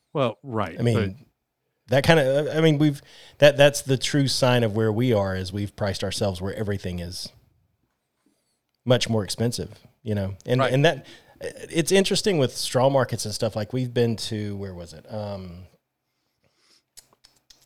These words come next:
Speaker 2: Nassau. I don't know why that took me so long to think. But, like, when you go to Nassau and you see that there,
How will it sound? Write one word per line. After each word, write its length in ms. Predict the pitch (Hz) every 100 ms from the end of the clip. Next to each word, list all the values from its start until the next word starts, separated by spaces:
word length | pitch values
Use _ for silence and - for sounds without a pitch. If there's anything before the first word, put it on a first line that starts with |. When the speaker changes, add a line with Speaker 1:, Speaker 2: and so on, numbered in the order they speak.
| - - - _ -
Speaker 2:
Nassau. 420 | 110 110 73 67 - _ -
I 40 | 113
don't 140 | 113
know 60 | 120
why 160 | 123
that 140 | 139 143
took 140 | 165
me 80 | 156
so 140 | -
long 160 | 151 139
to 60 | 127
think. 220 | 143 - _ _ _ _ _
But, 220 | - 120 -
like, 180 | 123
when 100 | 147
you 60 | 139
go 80 | 139
to 80 | 131
Nassau 420 | 131 143 - 113
and 120 | 110
you 60 | 113
see 220 | - 123
that 200 | 113 101
there, 260 | 107 104